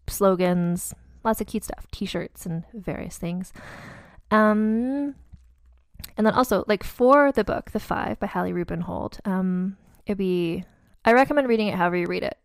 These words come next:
whatever, no judgment. But there is, um, a website called bookshop dot org,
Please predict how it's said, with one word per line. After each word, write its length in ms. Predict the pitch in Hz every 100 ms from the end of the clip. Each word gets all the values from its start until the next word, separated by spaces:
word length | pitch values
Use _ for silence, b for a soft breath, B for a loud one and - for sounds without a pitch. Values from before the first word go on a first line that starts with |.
| -
whatever, 440 | 185 - - 196
no 140 | - 175
judgment. 400 | - - 240 233 B B B B B
But 180 | - -
there 180 | - 190
is, 500 | - 196 196 190 185 -
um, 420 | 196 190 175 170 -
a 80 | 185
website 440 | 180 180 - -
called 240 | - 180
bookshop 540 | 180 190 - 170 165 -
dot 220 | 165 - -
org, 400 | 220 269 302 285